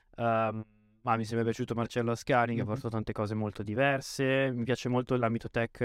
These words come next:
Speaker 1: Otto Kliman, che fa delle cose anche come editing, come stile, come design, delle cose davvero fighe. Ehm,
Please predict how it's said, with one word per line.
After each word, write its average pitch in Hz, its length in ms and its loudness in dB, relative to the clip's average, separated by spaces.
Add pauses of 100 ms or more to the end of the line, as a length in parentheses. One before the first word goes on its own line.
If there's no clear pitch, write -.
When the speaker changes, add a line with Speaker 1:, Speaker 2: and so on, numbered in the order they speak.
Speaker 1:
Otto 110 280 -2
Kliman, 120 360 -2
che - 120 -8
fa - 120 -6
delle 104 180 -2
cose 107 320 -2
anche 104 200 -4
come 110 340 0
editing, 110 440 -4
come 113 200 -2
stile, 117 380 -4
come 110 220 -2
design, 107 460 0
delle 107 180 -2
cose 107 360 0
davvero 104 320 -2
fighe. 120 440 0 (480)
Ehm, 107 600 0